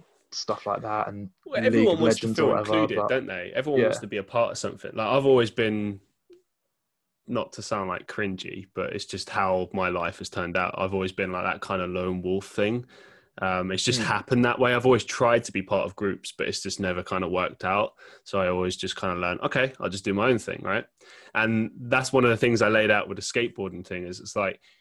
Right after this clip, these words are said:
Speaker 2: it's good because it can be both. And I suppose, like, in the sense that you can enjoy it on your own and you can enjoy it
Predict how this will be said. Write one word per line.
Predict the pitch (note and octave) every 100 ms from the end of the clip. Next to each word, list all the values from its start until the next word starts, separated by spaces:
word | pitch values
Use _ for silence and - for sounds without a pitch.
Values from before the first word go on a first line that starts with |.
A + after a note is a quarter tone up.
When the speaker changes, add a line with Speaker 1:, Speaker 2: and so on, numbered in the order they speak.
| _ _ _ -
Speaker 2:
it's | G#3+ -
good | - A2+ F#2+
because | A#2 - G#2+
it | G#2+
can | - G#2
be | G2
both. | G2 B2 F#2 G#2+ - - _ _ -
And | B2+
I |
suppose, | - D3+ D3 B2+ - - _ _ -
like, | C3+ D#3+
in | D3
the | C3+
sense | C3+ B2+
that | A2+
you | A#2+
can | - A#2 G2+ -
enjoy | A2 G2+ A#2 A2+
it | G#2+
on | G#2+
your | G#2 G#2+
own | A2 G#2
and | G2+ G2+
you |
can | F#2 G2+
enjoy | F#2+ G#2+ G2+
it | G2 -